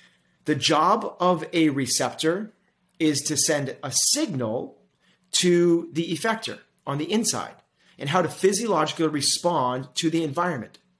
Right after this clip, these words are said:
just like your body does. Your body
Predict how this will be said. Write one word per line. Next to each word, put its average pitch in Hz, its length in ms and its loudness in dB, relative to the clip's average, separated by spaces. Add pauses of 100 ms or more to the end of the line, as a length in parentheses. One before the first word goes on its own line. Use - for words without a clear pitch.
(540)
just 254 300 0
like 160 200 2
your 160 120 4
body 131 280 2
does. - 360 -10 (440)
Your 143 140 2
body 160 560 2